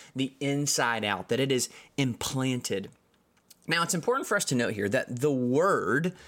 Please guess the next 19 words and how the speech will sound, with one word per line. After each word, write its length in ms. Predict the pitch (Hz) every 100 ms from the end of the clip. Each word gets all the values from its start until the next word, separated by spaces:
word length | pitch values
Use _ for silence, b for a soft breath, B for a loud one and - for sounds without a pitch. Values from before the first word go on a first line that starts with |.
| B B
in 240 | 160 180 175
James 440 | 135 123 131 139
is 160 | 131 113
not 280 | 120 - 113
the 60 |
Bible. 480 | 95 98 92 69 - _ B B B
Um, 160 | 120
at 80 | 127
this 160 | 160 -
point 280 | 160 156
in 60 | 131
human 220 | 139 151
history, 320 | 135 139 170
the 80 | 147
Bible 380 | 123 123 139 139
has, 320 | 120 117 104
has 260 | 113 117 101
not 260 | 123 113
been, 280 | 117 127 113